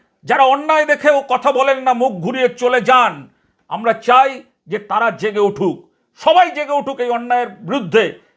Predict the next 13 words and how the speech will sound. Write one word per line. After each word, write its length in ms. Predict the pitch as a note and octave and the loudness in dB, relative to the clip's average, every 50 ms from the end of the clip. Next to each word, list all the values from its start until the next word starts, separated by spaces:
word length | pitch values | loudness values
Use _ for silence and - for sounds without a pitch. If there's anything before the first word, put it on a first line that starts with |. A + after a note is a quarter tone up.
| _ _ - | _ _ -4
এই 60 | G#3+ | -2
অন্যায়ের 340 | A3+ A#3 A#3+ B3+ C4+ B3+ A3 | -2 0 0 0 0 0 0
বিরুদ্ধে 300 | F#3 A3+ A#3 F#3+ G#3 A3+ | -2 -4 -2 0 0 0
প্রতিবাদ 440 | A#3 - A3 - A#3+ A3 A3 G#3 E3+ | 0 -2 -6 -4 0 2 2 2 2
হোক। 460 | E3 G3 G#3 G3 - - - _ _ _ _ _ _ _ | 2 0 0 0 -2 -6 -12 _ _ _ _ _ _ _
যে 80 | - D#3+ | -4 -4
একজন 340 | G#3 G3+ F#3+ A3 A#3 G#3 - | -4 -2 -4 -6 -6 -6 -8
পুলিশ 380 | - A3 A3+ A#3+ A#3+ G#3 D3+ | -8 -4 -2 -2 -2 -2 -2
যার 200 | C#3 G3 G3+ G3+ | 0 0 0 2
গায়ে 220 | F#3+ G#3 G#3+ G#3+ G#3+ | 2 2 2 2 2
খাকি 320 | G#3+ F#3+ F#3+ F#3 F#3 A3 | 0 -4 -6 -6 -4 -6
উর্দি 320 | G#3+ G#3 G3+ F3+ F3+ A3 G#3 | -6 -6 -6 -6 -6 -4 -2
রয়েছে, 600 | F#3 G#3 G#3 G3+ G3+ - G#3 E3 C3+ - - | 0 0 0 -2 -2 -2 -2 -4 -4 -6 -10